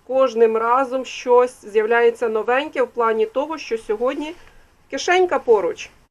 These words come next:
Хто дивився мої роботи попередні, зазвичай я закриваю певний фрагмент плащівкою в тон. Сьогодні мені треба обійти якось ось цю кишеню.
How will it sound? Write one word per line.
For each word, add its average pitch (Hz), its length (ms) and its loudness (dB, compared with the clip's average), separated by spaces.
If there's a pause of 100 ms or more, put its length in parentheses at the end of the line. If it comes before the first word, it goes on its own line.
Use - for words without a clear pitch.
(280)
Хто 330 220 -6
дивився 311 360 -2
мої 285 240 -2
роботи 269 380 2
попередні, 320 640 0
зазвичай 277 680 -2
я 240 160 0
закриваю 226 880 0 (800)
певний 214 360 2
фрагмент 233 600 -2 (1500)
плащівкою 233 680 -6
в 226 60 -14
тон. 165 300 -4 (1300)
Сьогодні 302 440 0
мені 277 180 -2
треба 254 280 2
обійти 240 420 2
якось 233 360 0
ось 220 100 -12
цю 233 140 -14
кишеню. 180 580 -6